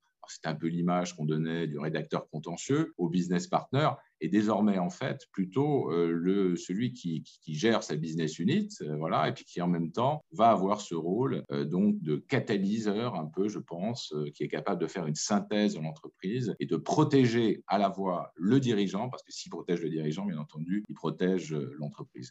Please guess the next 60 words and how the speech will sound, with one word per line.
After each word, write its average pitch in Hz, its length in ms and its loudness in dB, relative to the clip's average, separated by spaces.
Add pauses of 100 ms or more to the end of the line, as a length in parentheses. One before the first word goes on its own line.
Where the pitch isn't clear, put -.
Donc, 82 140 -6
on 101 80 4
a 107 80 6
vu 127 100 4
cette 101 220 0
évolution. 87 480 -2 (180)
Et - 40 0
moi, 123 160 8
au, 110 220 4 (200)
au 80 160 -6
cas 110 160 4
présent, 107 420 4
me, 71 160 -2
enfin, 69 180 -10
me, 76 140 0
me 80 140 0
concernant, 117 760 -2
moi, 110 80 4
j'ai 113 80 4
eu 123 80 8
la 120 80 6
chance, 123 320 0
en 95 60 -4
fait, 151 200 -2
c'est 90 120 -2
qu'en, 90 180 -2
en, 78 380 -6
en 90 80 0
deux 101 100 4
mille 113 160 2
quatorze, 117 400 -2
alors, - 160 -10
quand - 80 -16
je - 60 -10
suis - 80 0
rentré, 107 420 2
euh, 71 180 0
chez, 71 320 -8
chez, 67 200 -12
chez 80 160 -10
Atos 143 440 -6
en, 73 120 -10 (160)
en 76 80 -10
deux 78 100 -4
mille 85 220 0
onze, - 340 -4
j'avais 101 140 2
un 107 80 2
profil 113 320 -2
un 95 80 2
peu 107 100 -4
atypique 107 400 -2
parce - 140 -18
que 92 80 -4
j'étais 101 220 -2
avant 104 180 0
tout, 110 340 -4
euh, 76 140 -6
à 76 80 -2
l'époque, 110 380 0